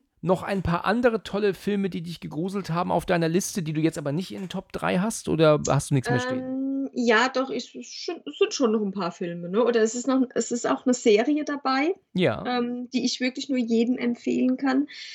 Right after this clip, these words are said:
Speaker 2: Ähm, die Serie ist, äh, Spuk in Hill House auf
Speaker 1: Ja.
Speaker 2: Netflix.
Speaker 1: Ja.
Speaker 2: Ähm, hast du die gesehen?
Speaker 1: Nein, hab ich nicht gesehen, aber wurde mir auch empfohlen mehrfach.
Speaker 2: Musst du unbedingt nachholen. Also die ist atmosphärisch, könnte sie besser nicht sein.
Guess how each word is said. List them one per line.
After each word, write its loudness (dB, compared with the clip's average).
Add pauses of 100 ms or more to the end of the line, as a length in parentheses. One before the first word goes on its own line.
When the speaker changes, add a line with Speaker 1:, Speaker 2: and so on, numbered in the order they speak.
(240)
Speaker 2:
Ähm, 4
die 2
Serie 2
ist, -2
äh, 2
Spuk -2
in 0
Hill 2
House -2
auf -4
Speaker 1:
Ja. -2
Speaker 2:
Netflix. -6 (160)
Speaker 1:
Ja. -10 (380)
Speaker 2:
Ähm, 0
hast -4
du -10
die -2
gesehen? -8
Speaker 1:
Nein, 4
hab 0
ich -2
nicht -2
gesehen, -4
aber 0
wurde 2
mir 2
auch 2
empfohlen 0
mehrfach. -6 (300)
Speaker 2:
Musst 0
du -2
unbedingt 2
nachholen. 2
Also -4
die -6
ist -6
atmosphärisch, 2 (500)
könnte 2
sie -4
besser -2
nicht -6
sein. -4